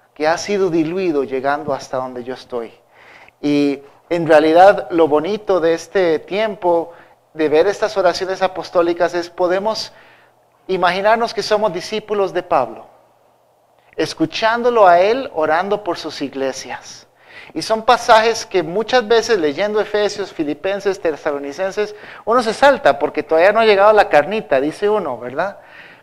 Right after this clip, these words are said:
Pero en estos dos o tres versículos hay un montón de verdad y hay un montón de conceptos bonitos para orar. En realidad, en este concepto de discipulado,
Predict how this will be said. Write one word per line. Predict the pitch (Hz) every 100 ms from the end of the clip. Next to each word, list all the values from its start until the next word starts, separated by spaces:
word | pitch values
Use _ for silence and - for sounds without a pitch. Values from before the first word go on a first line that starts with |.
| -
Pero | 175 175 170 151 -
en | 156 160
estos | 185 220 185
dos | 208 208
o | 202
tres | 196 185
versículos | 180 - 208 208 160 165 - - - - -
hay | - 165
un | 196
montón | 196 165 - 214
de | 214 190
verdad | 156 135 120 113 - -
y | 135
hay | 135
un | 160
montón | 175 165 160 165 165
de | 165 - _
conceptos | 160 143 131 - 220 214 160 147
bonitos | 131 143 151 147 170 -
para | - 135 139 143 143 -
orar. | - 113 113 95 - _ _ _ _ _ - - -
En | 165
realidad, | 175 165 170 190 202 - - -
en | 165
este | 175 175 208
concepto | 214 170 190 185 185
de | 175
discipulado, | 165 175 - 147 165 170 151 143